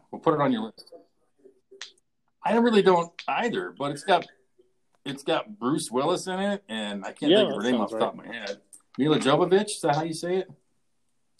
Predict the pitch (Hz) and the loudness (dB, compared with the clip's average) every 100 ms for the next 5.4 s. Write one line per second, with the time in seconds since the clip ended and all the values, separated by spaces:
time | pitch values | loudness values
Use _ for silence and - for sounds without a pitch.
0 | _ _ _ _ _ _ _ _ _ _ | _ _ _ _ _ _ _ _ _ _
1 | _ _ _ _ _ - _ _ _ _ | _ _ _ _ _ -20 _ _ _ _
2 | 180 180 90 - _ _ _ _ _ _ | -2 -2 -2 -8 _ _ _ _ _ _
3 | _ _ _ _ _ _ _ _ _ _ | _ _ _ _ _ _ _ _ _ _
4 | _ 170 127 - _ _ _ _ - 139 | _ -8 -8 -8 _ _ _ _ -10 -8
5 | 135 - 110 | -8 -10 -10